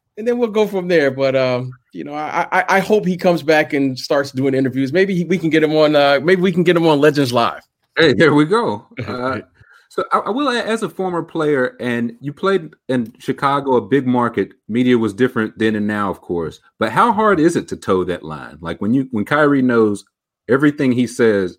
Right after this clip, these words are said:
Speaker 2: it, it's gonna be flipped some kind of way. So just as a play, how hard is it to, to just navigate that?
Speaker 1: That's why, Tyler, that's a great question. And one of the things when I first came into this league as a young man, twenty-one, twenty-two years of age,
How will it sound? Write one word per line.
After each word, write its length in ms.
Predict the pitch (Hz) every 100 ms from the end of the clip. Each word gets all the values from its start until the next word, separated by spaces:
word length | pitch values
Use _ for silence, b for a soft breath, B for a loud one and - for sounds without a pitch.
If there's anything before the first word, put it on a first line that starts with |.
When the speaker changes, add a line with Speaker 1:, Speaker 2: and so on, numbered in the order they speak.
| -
Speaker 2:
it, 120 | 92
it's 180 | 92 98
gonna 140 | 117
be 100 | 98
flipped 440 | 90 - 110 - - _ _ _
some 260 | - 120 101
kind 220 | 95 78
of 80 | 73
way. 280 | 67 57 78 _ _ _ _ _ _
So 140 | 113
just 180 | 107 143
as 240 | 123 151 147
a 40 |
play, 260 | 120 147 139
how 180 | - 156
hard 300 | 143 147 127
is 120 | 120
it 140 | 104 -
to, 320 | 90 80 - -
to 400 | 90 80 76 80 _ _ _
just 120 | 107 101
navigate 600 | 95 98 90 80 76 -
that? 180 | 67 - _ _ - _ _ _ _ _ _ _
Speaker 1:
That's 120 | -
why, 160 | 196 143 - -
Tyler, 240 | 190 196
that's 180 | 226 196
a 40 |
great 300 | 123 135 131
question. 520 | - 120 - 110 98 -
And 680 | 123 117 110 110 104 98 - _ _ _
one 320 | 110 107 175 202
of 100 | 165
the 100 | 139
things 600 | 135 135 127 120 110 104
when 180 | 113
I 140 | 117 117
first 320 | 120 135 135
came 180 | 127 117
into 160 | 117
this 180 | 107 104
league 220 | 110 110
as 140 | 104 98
a 60 |
young 220 | 98 104 101
man, 180 | 104 101
twenty-one, 720 | - 107 104 101 104 101 92
twenty-two 400 | - 104 98 107
years 280 | 101 104 95
of 100 | 90
age, 440 | 104 101 95 90